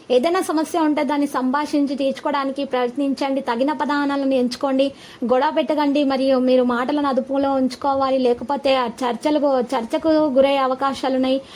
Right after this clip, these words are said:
పోలీస్ స్టేషన్ వరకు వెళ్ళే అవకాశాలు కూడా వస్తాయి. కాబట్టి మీరు సరైనటువంటి పదాలను ఉపయోగించాల్సి ఉంటుంది మాట్లాడేటప్పుడు.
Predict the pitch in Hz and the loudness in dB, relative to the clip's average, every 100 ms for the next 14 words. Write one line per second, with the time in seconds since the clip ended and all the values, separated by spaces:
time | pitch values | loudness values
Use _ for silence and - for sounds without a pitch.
0 | - - 269 277 311 339 330 320 311 311 | -20 0 2 4 2 2 0 2 2 0
1 | 311 311 294 285 277 269 269 294 269 269 | 0 0 2 2 0 -2 -2 -2 0 2
2 | 247 240 240 269 269 269 262 285 339 349 | 0 0 -2 -2 -2 0 0 0 0 2
3 | 330 302 285 277 285 269 294 302 294 269 | 2 2 2 0 0 -2 0 2 0 -2
4 | 285 277 285 277 262 285 - - - 277 | -2 -2 0 0 0 -2 -10 -20 -6 -2
5 | 285 311 320 302 294 277 269 262 262 254 | 0 0 2 0 0 0 2 2 0 0
6 | 277 254 269 247 269 254 262 240 233 240 | -2 0 -2 2 2 4 2 2 -2 -2
7 | 247 233 226 226 247 226 | 0 0 -2 -2 2 2